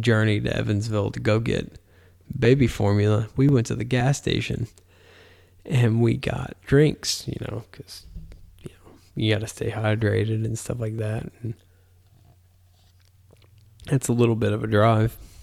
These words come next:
not too far, but so, you know, Heather stay-, my wife stays in the car with Finn, which that's the name of our son. And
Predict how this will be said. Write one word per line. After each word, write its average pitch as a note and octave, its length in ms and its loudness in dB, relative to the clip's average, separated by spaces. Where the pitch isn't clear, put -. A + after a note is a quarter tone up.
not D2+ 240 -2
too F#2+ 220 -2
far, G2 360 -4
but G2+ 260 -6
so, G#2+ 540 4
you - 80 -4
know, - 200 -6
Heather A#2 300 2
stay-, A2+ 340 0
my G#2+ 140 0
wife G#2 320 0
stays G#2 480 -2
in G#2 120 -2
the G#2 180 -2
car G#2+ 400 0
with G#2 200 -4
Finn, G#2 640 -2
which - 340 -6
that's - 340 -8
the B2 300 -6
name G2+ 220 0
of G2+ 100 -4
our G2+ 120 -2
son. G2+ 480 -4
And G2+ 640 -2